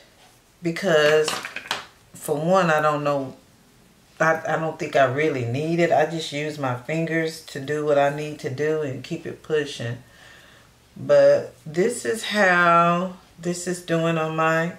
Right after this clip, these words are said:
edges. Swag goo. So y'all can, can y'all see my edges? So that's what that is looking like right now.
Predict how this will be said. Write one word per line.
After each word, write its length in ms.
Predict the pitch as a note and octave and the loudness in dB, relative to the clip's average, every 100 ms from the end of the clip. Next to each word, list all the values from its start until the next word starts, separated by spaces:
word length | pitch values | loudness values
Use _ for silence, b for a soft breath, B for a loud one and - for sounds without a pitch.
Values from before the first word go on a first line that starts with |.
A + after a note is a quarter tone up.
| - | 0
edges. 840 | E3 D3+ D3 D#3+ A3 C4+ - - _ b b b b - | 4 4 4 -2 -4 -6 -14 -20 _ b b b b -20
Swag 880 | - - - F3+ E3 D3+ D#3 D#3 D3 | -20 -12 -6 2 4 4 2 -2 -4
goo. 480 | D3 C#3+ F#3+ A#3+ C4+ _ _ | -4 -2 -4 -8 -14 _ _
So 220 | - - D#3 | -20 -16 -14
y'all 340 | D#3 D#3 E3 - | -12 -12 -14 -16
can, 140 | E3+ E3+ | -16 -14
can 180 | - E3 | -10 -8
y'all 160 | E3+ | -6
see 200 | E3+ - | -8 -6
my 200 | F3+ E3+ | -4 -4
edges? 760 | - F3+ F3+ F3+ F3+ F3 - - b b b b b b b b _ _ | -4 -6 -8 -10 -16 -16 -18 -20 b b b b b b b b _ _
So 320 | - - - | -20 -18 -16
that's 300 | - F3 - | -14 -14 -14
what 160 | - - | -16 -10
that 180 | - - | -8 -6
is 220 | C#2+ E3 | -8 -6
looking 360 | E3+ E3 E3 E3 | -8 -6 -8 -6
like 320 | F3 E3+ E3+ | -6 -6 -6
right 360 | F3 F3 F3 | -4 -2 -2
now. 1040 | F3+ G3+ A3+ A#3+ A#3 A3+ A3+ A3+ A3+ A#3+ | -4 -4 -2 0 0 -2 -4 -6 -8 -10